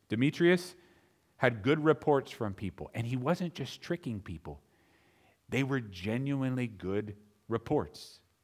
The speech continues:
There was a good testimony fastened to this man's life, Demetrius. Now, I look at verse eleven, which I misread at first,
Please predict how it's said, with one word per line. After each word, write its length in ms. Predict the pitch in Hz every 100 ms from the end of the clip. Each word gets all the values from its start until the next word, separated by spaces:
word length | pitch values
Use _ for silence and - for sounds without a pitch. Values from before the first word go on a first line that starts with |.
| -
There 100 | 107
was 120 | 113
a 40 |
good 300 | 95 147 147
testimony 640 | - 151 - 107 101 98
fastened 800 | 95 - 123 131 - 104 98 98 - _ _ -
to 160 | 127
this 220 | 104 110
man's 360 | 95 87 90 90
life, 340 | 101 131 80 -
Demetrius. 680 | 104 151 - 76 67 - _ _ _ _ _ _ _ _ - - -
Now, 140 | 139 143
I 100 | 139
look 180 | 190 220
at 100 | 170
verse 380 | 143 156 - - _ _ _
eleven, 480 | 113 127 160 127 113
which 180 | 120 127
I 80 | 113
misread 540 | 127 131 - 113 135
at 100 | 120
first, 480 | - 90 92 -